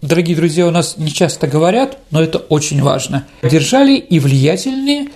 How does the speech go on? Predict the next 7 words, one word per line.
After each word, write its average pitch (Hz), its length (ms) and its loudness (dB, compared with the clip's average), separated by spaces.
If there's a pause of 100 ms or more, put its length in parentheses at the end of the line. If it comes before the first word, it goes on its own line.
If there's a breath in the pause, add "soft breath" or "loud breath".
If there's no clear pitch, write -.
(140 loud breath)
сановники 214 800 0
Русской 160 380 0
Православной 202 580 -2
Церкви, 175 500 -2 (440 soft breath)
Феодосий 180 540 0
Псковский – - 540 -2
митрополит 147 680 -2